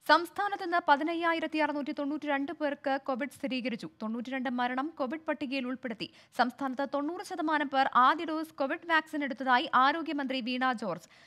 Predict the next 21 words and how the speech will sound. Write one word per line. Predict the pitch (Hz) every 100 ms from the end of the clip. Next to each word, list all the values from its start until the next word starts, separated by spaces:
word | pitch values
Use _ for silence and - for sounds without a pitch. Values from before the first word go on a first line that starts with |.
| _ -
അഞ്ചു | 285 330
ജില്ലകളിൽ | 381 381 330 330
വാക്സിനേഷൻ | 302 277 302 302 320 349 302
നൂറ് | 285 311 392
ശതമാനത്തിനടുത്തെത്തി. | 381 320 302 302 294 285 262 254 277 - 185 - _ 240
കോവിഡ് | 208 277
മരണങ്ങൾ | 285 277 285 277 349 -
കൂടുതൽ | 294 320 294 381 427
വാക്സിൻ | 240 262 285 - 311
എടുക്കാത്തവരിലാണ് | 359 - 403 403 339 320 285 294
എന്നും | 285 277 -
ആരോഗ്യമന്ത്രി | 262 285 320 302 269 -
പറഞ്ഞു. | 269 269 349 - -
വാക്സിൻ | 233 240 - 285
എടുക്കുന്നതിൽ | 269 294 302 294 294 -
ആരും | 226 247 320
വിമുഖത | 262 262 277 302
കാണിക്കരുത് | 330 269 269 294 294 294
എന്നും | 302 285 359 247
മന്ത്രി | 247 269 220
പറഞ്ഞു. | 208 185